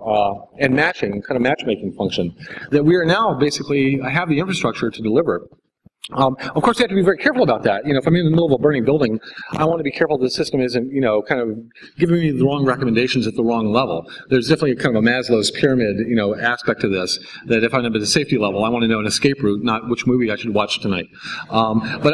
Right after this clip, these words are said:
I think that, you know, as we build more intelligence into these things, and we can build, you know, fairly elaborate states, you know, user states, of how the user's feeling, where they are, what they did recently, what's on their schedule, uh, et cetera.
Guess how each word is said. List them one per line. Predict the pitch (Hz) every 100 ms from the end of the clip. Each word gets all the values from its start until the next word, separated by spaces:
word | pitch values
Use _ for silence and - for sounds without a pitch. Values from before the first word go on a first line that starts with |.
| 165
I |
think | 170 220 202
that, |
you | 165
know, | 165 143
as | 156
we | 170
build | 135 170 156
more | 147
intelligence | 143 139 127 -
into | 165
these | 170 120
things, | 107 104 107
and | 123
we |
can | 123 196 226
build, | 127 107
you | 123
know, | 117
fairly | 151 127
elaborate | 117 113 110 -
states, | - 160 147 -
you |
know, | 123
user | 107 170 180
states, | - 110 87 - _ _
of | -
how | 139
the |
user's | 120 104 -
feeling, | - 175 165
where | 123
they | 113
are, | 104 117 135 139 139 139 - -
what | 127
they | 120
did | 123
recently, | 117 127 - 120 123 131 127
what's | 117
on | 127
their | 117
schedule, | - - 123 123 127 127 - - _ -
uh, | 113 117
et | 117
cetera. | - 202 131 98